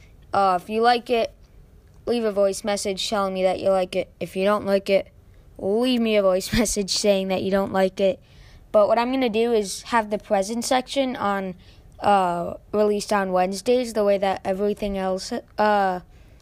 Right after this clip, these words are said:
was being released. Okay, so as I'm editing this podcast, I realized I made a big mistake.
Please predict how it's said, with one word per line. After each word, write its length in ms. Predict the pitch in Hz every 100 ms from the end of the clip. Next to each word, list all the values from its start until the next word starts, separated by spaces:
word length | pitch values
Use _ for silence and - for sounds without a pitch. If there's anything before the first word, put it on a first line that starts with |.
| - - -
was 160 | 220 208
being 300 | 247 240 240
released. 520 | 240 247 269 - - - - - - - - - _ _ - _ - _ -
Okay, 360 | 202 196 190 170
so 360 | - 202 190 -
as 260 | 190 202 208
I'm 160 | 208
editing 480 | 180 180 180 180 180
this 160 | 175 -
podcast, 720 | - 170 170 - 165 165 -
I 60 | 180
realized 500 | 175 170 170 170 - - - - - -
I 200 | 202 220
made 200 | 254 269
a 60 | 233
big 240 | 202 202
mistake. 720 | 196 185 - 165 165 - -